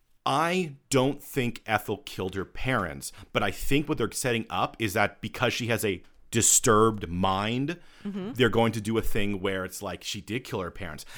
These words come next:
Speaker 1: and comic books made her kill her parents, and then
Speaker 2: And
Speaker 1: that's gonna be a whole thing.
Speaker 2: And I would argue that maybe, like, one of her parents is like, "Yes, Ethel can go to the dance," and the other one was like, "No, no."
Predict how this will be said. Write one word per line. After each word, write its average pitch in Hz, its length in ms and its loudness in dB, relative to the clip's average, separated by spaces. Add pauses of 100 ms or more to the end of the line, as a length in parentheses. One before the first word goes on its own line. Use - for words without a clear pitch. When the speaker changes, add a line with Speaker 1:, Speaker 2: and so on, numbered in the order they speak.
Speaker 1:
and 113 160 -6
comic 151 560 4
books 101 260 -2
made 101 220 0
her 95 80 0
kill 92 280 -4
her 85 120 -6
parents, 95 580 -2
and 98 160 -6
then 87 280 -8 (240)
Speaker 2:
And 247 100 2
Speaker 1:
that's 110 140 2
gonna 110 100 2
be 98 60 2
a 95 40 0
whole 85 120 0
thing. 67 360 -12 (120)
Speaker 2:
And 226 140 2
I 240 260 4
would 269 180 -2 (180)
argue 185 580 4
that - 260 -6
maybe, 190 1040 -4 (120)
like, 135 440 0 (100)
one 190 340 0
of 202 80 -4
her 220 80 0
parents 175 360 0
is 165 100 -2
like, 170 160 -2
"Yes, 180 320 6
Ethel 160 300 -6
can 175 140 -8
go 170 120 -4
to 156 80 -8
the 151 80 -10
dance," 156 360 -2
and 175 120 -6
the 175 140 -6
other 190 200 0
one 107 300 -8 (100)
was 165 240 -4
like, 131 200 -4
"No, 170 240 -2
no." 151 480 -2